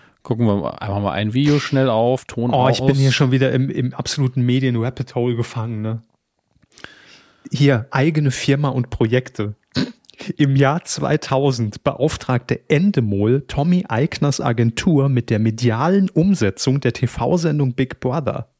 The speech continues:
Speaker 2: Mittels Videostreaming wurden am stärksten Tag, in Klammern Einzug Verona Feldbusch, <laughs> siebenhunderttausend Zuschauer erreicht. Die
Speaker 1: Hm.
Speaker 2: Projekt-, der Projektumfang umfasste auch die Sicherung der Domains und deren Rechtewahrnehmung.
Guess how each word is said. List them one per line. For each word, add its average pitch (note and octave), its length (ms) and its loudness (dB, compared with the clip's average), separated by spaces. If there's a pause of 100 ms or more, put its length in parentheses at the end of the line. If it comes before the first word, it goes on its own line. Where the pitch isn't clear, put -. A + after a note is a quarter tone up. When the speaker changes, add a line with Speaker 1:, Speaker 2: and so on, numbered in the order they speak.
(400)
Speaker 2:
Mittels C3+ 440 2
Videostreaming C3 1080 2
wurden C#3 340 2
am C3 180 0
stärksten - 640 -2
Tag, C#3 380 0
in C3+ 100 0
Klammern D#3 520 0
Einzug D3+ 600 -2
Verona B2+ 420 2
Feldbusch, - 840 0 (420)
<laughs> - 400 -4
siebenhunderttausend F#3 1200 2
Zuschauer B2 600 2
erreicht. - 640 -4 (540)
Die D3+ 80 6
Speaker 1:
Hm. E3 60 2
Speaker 2:
Projekt-, C#3+ 520 2 (220)
der C#3 100 2
Projektumfang C3 840 0
umfasste - 540 -4
auch C#3 140 -2
die C#3+ 100 0
Sicherung C3 460 0
der B2+ 100 2
Domains A#2+ 500 2
und B2+ 180 -2
deren B2+ 200 0
Rechtewahrnehmung. G2 880 -4